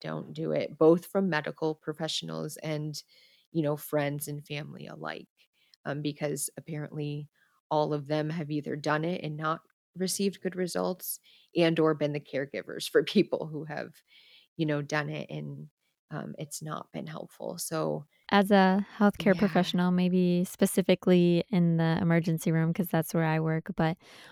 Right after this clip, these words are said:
Speaker 2: we can always tell when someone's been on Google because they
Speaker 1: <laughs>
Speaker 2: use healthcare
Speaker 1: <laughs> Yeah.
Speaker 2: terms,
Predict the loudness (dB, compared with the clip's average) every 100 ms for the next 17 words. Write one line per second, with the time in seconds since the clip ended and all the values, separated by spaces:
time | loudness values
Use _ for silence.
0 | 0 4 6 6 6 4 4 6 6 4
1 | 2 -6 -2 2 4 4 2 0 -2 -2
2 | 0 0 0 0 2 2 4 4 2 4
3 | 2 4 2 2 -2 -2 0 2 0 -6
4 | _ _ _ _ _ _ 4 4 6 6
5 | 6 6 2 -2 -14 -14 4 4 4 6
6 | 8 8 6 4 8 8 8 6